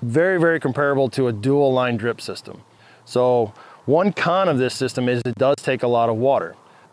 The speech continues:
But on the other hand, if you don't have a system or you don't have a way to cool your fruit, especially on a year like this,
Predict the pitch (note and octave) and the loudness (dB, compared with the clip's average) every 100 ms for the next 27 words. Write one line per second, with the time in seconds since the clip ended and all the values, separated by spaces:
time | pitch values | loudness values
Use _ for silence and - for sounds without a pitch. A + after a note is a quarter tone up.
0 | - B2+ D3+ D#3 D3 E3 D#3 D#3+ F#3 D#3 | -8 -2 0 0 2 2 2 0 0 0
1 | C3 A#2 - - _ - B2 - - - | -2 -4 -14 -20 _ -6 -6 -6 -20 -14
2 | B2+ A#2+ A2 E3 G#3+ C#3 B2 A#2 B2+ A#2+ | -8 -6 0 2 2 0 0 -2 -4 -4
3 | B2 A#2+ A#2+ A#2+ A#2 A#2 A#2+ A2 G2 A2+ | -2 -2 -4 -2 0 2 0 -2 -4 -2
4 | C3 B2 B2 B2 C3 A#2 - C#3 C3 - | 0 0 0 0 0 -2 0 0 0 0
5 | C#3+ D3 A#2+ - C3+ C3 B2+ B2 A#2 C3 | 2 2 0 -2 -2 0 -2 -2 0 0
6 | C#3 A#2+ A2 C#3+ B2+ A2 | 0 0 0 2 0 -2